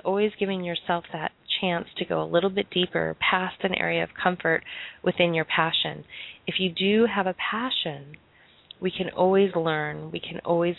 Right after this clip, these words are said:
grow, we can always expand, and within that passion, we be-, can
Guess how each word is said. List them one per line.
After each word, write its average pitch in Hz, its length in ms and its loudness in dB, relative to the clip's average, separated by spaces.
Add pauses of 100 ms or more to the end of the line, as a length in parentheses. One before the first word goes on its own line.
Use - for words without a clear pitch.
grow, 160 380 2
we 160 120 -6
can - 220 -12
always 170 340 2
expand, 160 880 -2
and 175 520 2 (800)
within 208 500 4
that 185 180 2
passion, 165 640 0
we 160 120 -4
be-, 160 120 -8
can 160 440 -4